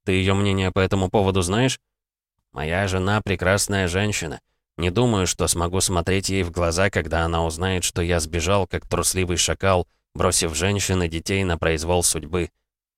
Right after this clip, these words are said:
«Жена?» Он улыбнулся и показал кольцо на пальце.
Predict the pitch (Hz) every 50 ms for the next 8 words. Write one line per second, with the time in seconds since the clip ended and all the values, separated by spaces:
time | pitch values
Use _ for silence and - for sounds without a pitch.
0 | _ _ _ _ _ - - 82 87 87 87 98 120 127 - _ _ _ _ _
1 | _ _ _ _ _ _ _ _ - 87 85 85 85 85 80 76 85 90 101 110
2 | - - 107 90 - 85 - - 82 78 87 98 95 - - 82 80 - - 87
3 | 85 82 - - 90 80 73 - - 80